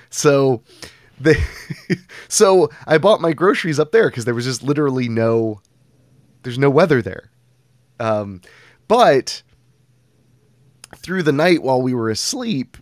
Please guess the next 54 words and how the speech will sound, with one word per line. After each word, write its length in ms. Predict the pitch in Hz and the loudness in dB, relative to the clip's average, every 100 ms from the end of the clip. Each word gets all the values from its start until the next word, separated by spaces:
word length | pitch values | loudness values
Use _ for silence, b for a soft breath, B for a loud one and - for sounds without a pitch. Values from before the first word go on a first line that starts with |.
| _ | _
because 300 | 156 156 170 | -8 -4 -4
we'd 160 | 156 160 | -4 -2
made 240 | 175 185 | -2 -2
the 60 | 185 | -6
decision 480 | 151 - 139 127 120 | -6 -4 -4 -4 -6
to 100 | 107 | -4
get 160 | 131 | -2
up 140 | 135 127 | -2 -4
at 80 | |
four 320 | - - 180 170 | -10 -2 0 2
in 80 | |
the 80 | 139 | 0
morning 420 | 120 117 117 113 - | -2 -2 -4 -6 -6
and 140 | 107 | -8
just 160 | 104 101 | -8 -6
leave 320 | 113 135 113 | -4 -4 -2
by 160 | 110 | -2
five. 560 | 104 - 98 82 80 - b b b b b | -2 -4 -4 -4 -8 -14 b b b b b
Um, 360 | 113 107 104 101 | -2 -2 -2 -2
technically, 580 | 175 196 185 - 143 | -4 -2 -4 -2 -2
we 100 | 123 | 0
would 180 | 123 120 | 0 0
have 100 | 127 | -2
been 100 | 143 | -2
home 380 | 110 113 113 110 | -4 -2 -2 -2
by, 180 | 104 104 | -4 -4
like, 200 | 101 95 | -6 -10
ten 260 | - 98 92 | -8 -8 -8
thirty, 480 | - 202 160 110 | -2 0 0 -2
but 280 | 98 104 92 _ _ | -6 -8 -8 _ _
that 220 | 110 104 | -6 -4
would 100 | 95 | -6
have 100 | 101 | -8
been 160 | 98 101 | -6 -6
if 140 | 95 | -6
there 120 | - 92 | -8 -6
hadn't 380 | 101 139 135 | 0 0 0
been 320 | 113 101 90 90 | -6 -8 -10 -12
a 60 | |
massive 500 | 92 95 90 - 92 | -10 -8 -6 -8 -6
snowstorm. 720 | - - 131 131 117 98 92 - B B B B B B B B B | -6 -2 0 -2 -4 -8 -10 -20 B B B B B B B B B
But 100 | 185 | -4
the 80 | 175 | 0
snow 340 | - 220 269 320 | 0 4 4 4
didn't 220 | 254 180 | 2 -2
really 360 | 147 180 165 139 | 2 2 2 0
start 720 | - - - 269 240 143 - | -2 -4 -2 0 2 2 -2
until 300 | 135 131 151 | -4 -2 -2
we 140 | 143 135 | -2 -2
were, 80 | |
like, 180 | 127 120 | -2 -2
two 240 | - 185 160 | -4 0 2
hours 320 | 135 120 107 | 2 2 -2
south. 720 | - 214 151 98 - - _ | -2 -2 -4 -4 -10 -20 _